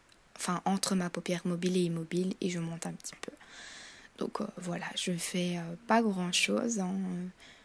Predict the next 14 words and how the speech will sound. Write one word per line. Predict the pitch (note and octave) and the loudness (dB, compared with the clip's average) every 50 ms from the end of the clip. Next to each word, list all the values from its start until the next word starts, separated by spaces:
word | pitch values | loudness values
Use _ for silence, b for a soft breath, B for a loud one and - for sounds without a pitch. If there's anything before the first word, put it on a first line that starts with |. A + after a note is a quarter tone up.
| b b b - - - - _ _ _ - | b b b -20 -20 -20 -20 _ _ _ 0
J'essaye | G#3 F#3+ F#3+ - - A#3 A#3+ A#3 | 2 6 8 10 10 10 10 10
d'estomper | G3 G#3 G3+ - - G#3+ G3 F#3 - G#3 G3+ | 10 10 8 8 8 6 4 6 6 6 6
pour | G3 - F3+ - | 6 4 -2 -4
pas | - - F3+ | 2 2 4
avoir | F3+ F3 F3+ F3+ F3+ | 4 4 4 4 4
la | F3+ F3 | 4 2
démarcation. | E3+ F3 F3 F3 F3 E3+ - - F#3+ - - - - G3 A#3 C#4+ - - B B B B B B B B B B B - | 2 0 -2 -2 -2 -4 -4 -4 0 4 4 4 6 4 0 -2 -4 -8 B B B B B B B B B B B -4
Donc | G#3+ F#3 F#3 - | -2 0 4 6
ensuite, | G#3 G3+ - - C4 A3+ | 8 10 10 10 10 8
je | G#3+ | 8
vais | G#3 G#3+ A3 | 10 10 10
utiliser | G#3+ G3+ - - G#3 G#3 G#3 F#3+ F#3+ G3+ G#3+ - | 8 10 8 6 8 8 8 8 10 8 8 10
un | - G3 F#3+ F#3 F#3+ | 8 8 8 6 6
gris | F3+ G3 F#3+ - A3+ A#3+ A#3+ A#3+ | 6 6 8 10 10 10 8 8